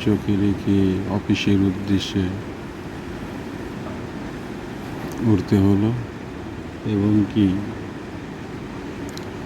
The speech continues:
এই শীতল ঠান্ডা বৃষ্টি শেষে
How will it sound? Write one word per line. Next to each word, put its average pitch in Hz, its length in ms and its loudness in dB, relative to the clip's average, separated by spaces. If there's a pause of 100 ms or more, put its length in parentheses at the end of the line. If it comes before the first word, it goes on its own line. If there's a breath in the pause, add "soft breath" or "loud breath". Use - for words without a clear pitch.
(420)
এই 98 300 8 (200)
শীতল 104 540 4 (200)
ঠান্ডা 95 600 6 (640)
বৃষ্টি 101 360 0
শেষে 95 440 0